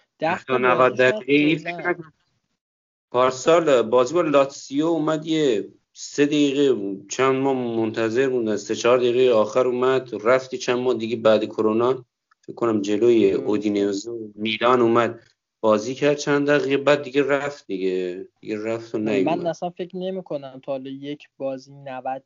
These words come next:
Speaker 1: دقیقه واسمون کرده باشه، حداقل بازی رسمی.
Speaker 2: آره فکر کنم زمان یکم اوایل فصل دوم دی فرانچسکو چند تا بازی کرد که جلوی لاتزیو مصدوم شد،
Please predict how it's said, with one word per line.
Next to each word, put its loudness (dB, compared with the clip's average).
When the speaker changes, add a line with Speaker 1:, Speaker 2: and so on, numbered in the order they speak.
Speaker 1:
دقیقه -10
واسمون -12
کرده -10
باشه، -16
حداقل -8
بازی -10
رسمی. -10
Speaker 2:
آره -2
فکر -6
کنم 4
زمان 4
یکم 0
اوایل 0
فصل -4
دوم 2
دی -2
فرانچسکو 0
چند 2
تا 2
بازی 0
کرد 2
که -6
جلوی 2
لاتزیو 0
مصدوم -4
شد، -6